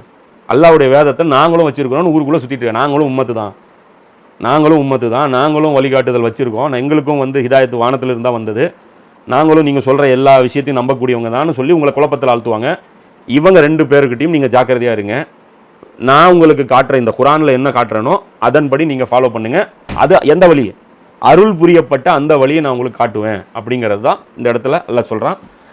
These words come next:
அப்ப அந்த அடிப்படையில இது வந்து குர்ஆனுங்கிறது, அல்லம் சூராங்கிறது நம்ம அல்லாஹ் கிட்ட வச்ச ஒரு அப்ளிகேஷன், மனு கொண்டு போய் கொடுக்குறோம், "யா அல்லாஹ், எங்களுக்கு ஹிதாயத்து கொடுன்ட்டு." இந்த ஒரு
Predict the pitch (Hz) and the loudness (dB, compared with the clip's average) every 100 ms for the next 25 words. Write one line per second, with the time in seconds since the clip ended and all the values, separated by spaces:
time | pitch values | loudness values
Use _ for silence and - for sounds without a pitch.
0 | - - 123 135 135 151 139 123 131 185 | -6 0 2 4 2 2 0 2 2 0
1 | 139 139 139 170 139 147 151 147 123 131 | 0 0 0 0 2 2 0 0 2 4
2 | 135 156 147 139 127 117 151 143 131 120 | 4 2 0 0 0 0 -2 -2 0 0
3 | 135 135 123 113 110 - 170 - - 120 | 0 0 -2 -2 -4 -4 -6 -6 -4 0
4 | 156 110 120 127 113 98 101 101 117 135 | 0 -2 -4 -4 -4 -6 -10 -6 -4 -2
5 | 117 113 139 117 113 101 _ _ _ - | -4 -4 -6 -6 -8 -10 _ _ _ -4
6 | 113 117 143 131 117 117 135 117 117 110 | 0 2 2 0 -2 -4 -4 0 0 -2
7 | 123 110 107 95 - _ _ _ _ - | -6 -6 -8 -8 -16 _ _ _ _ -6
8 | 127 131 113 113 151 | -2 2 2 2 2